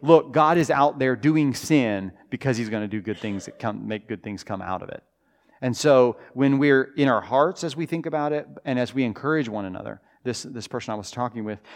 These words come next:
was saying a, a, a good church-going person was trying to share, well, God was gonna use this. It was a completely wicked thing that was done. And the Bible is very clear that God doesn't sin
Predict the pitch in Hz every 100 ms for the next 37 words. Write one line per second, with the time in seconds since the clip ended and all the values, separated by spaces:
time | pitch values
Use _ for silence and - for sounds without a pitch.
0 | - - 127 - 143 135 127 120 117 123
1 | 117 - 127 120 - 113 147 139 - 165
2 | 156 147 139 127 - 127 - 123 120 117
3 | - - 143 147 135 117 131 120 117 -
4 | - - 131 123 160 147 147 120 117 120
5 | 110 127 123 - - - - - _ -
6 | _ _ 175 160 120 127 - 123 - 139
7 | 131 123 110 110 107 87 104 98 92 107
8 | - 113 50 - - _ _ _ - 113
9 | 107 104 113 117 127 117 110 107 113 110
10 | 110 98 113 113 110 123 120 127 - -
11 | 135 101 95